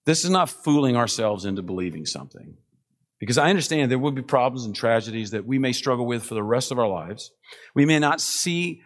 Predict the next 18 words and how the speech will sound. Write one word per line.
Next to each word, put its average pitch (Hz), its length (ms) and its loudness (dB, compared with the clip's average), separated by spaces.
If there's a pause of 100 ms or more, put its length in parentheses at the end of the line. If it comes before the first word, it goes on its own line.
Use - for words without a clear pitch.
the 143 80 0
good 135 360 2
that 139 100 -8
came 135 240 -2
out 127 180 2
of 107 120 -4
them 113 280 -4 (200)
till 131 180 0
the 127 100 -4
other 139 140 -2
side 127 260 0
of 120 80 -8
eternity, 104 600 -6 (680)
but 127 140 -4
there 147 140 4
will 156 180 2
be 180 140 -4
good. 107 400 -8